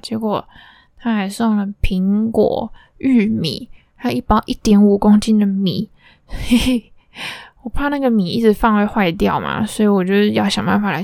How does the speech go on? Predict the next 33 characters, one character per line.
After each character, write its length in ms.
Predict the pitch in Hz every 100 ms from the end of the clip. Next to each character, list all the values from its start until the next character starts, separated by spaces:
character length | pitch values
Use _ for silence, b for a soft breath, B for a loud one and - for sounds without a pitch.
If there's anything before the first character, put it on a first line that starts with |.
| -
煮 220 | 185 -
它。 320 | - 202 185 - - _ _ _
可 140 | -
是 100 | 247
我 100 | 285
住 200 | 208 -
的 80 | 220
地 180 | 233 233
方 220 | 220 202
又 100 | 226
不 180 | 214 208
是 200 | 240 294
那 80 | 277
么 160 | 202
方 260 | 202 196 202
便 200 | 208 190
煮 180 | - -
饭， 320 | - 175 220 - _ _ _ _
所 120 | - 233
以 60 |
我 60 | 196
目 180 | 185 220
前 300 | 214 180 208
打 180 | 214 208
算 160 | 214
要 160 | 208 208
做 280 | 208 214 196
一 80 | 196
些 460 | - 196 190 190 220 _
饭 320 | - - 190
团 320 | 190 - 165 196
类 200 | 196 165
的， 300 | - 101 220